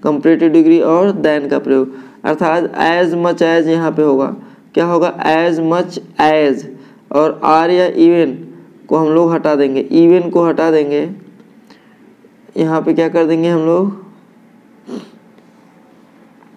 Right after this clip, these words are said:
than, अ, comparative degree, more than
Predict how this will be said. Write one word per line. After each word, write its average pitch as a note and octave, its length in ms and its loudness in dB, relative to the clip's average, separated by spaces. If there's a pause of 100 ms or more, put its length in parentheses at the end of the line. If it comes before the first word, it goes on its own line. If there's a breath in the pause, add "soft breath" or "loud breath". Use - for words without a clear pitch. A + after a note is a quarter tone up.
(1400 loud breath)
than, D#3+ 480 0 (220)
अ, D3+ 280 -2
comparative E3 520 0
degree, C#3+ 240 4
more E3+ 480 2
than C#3+ 420 -2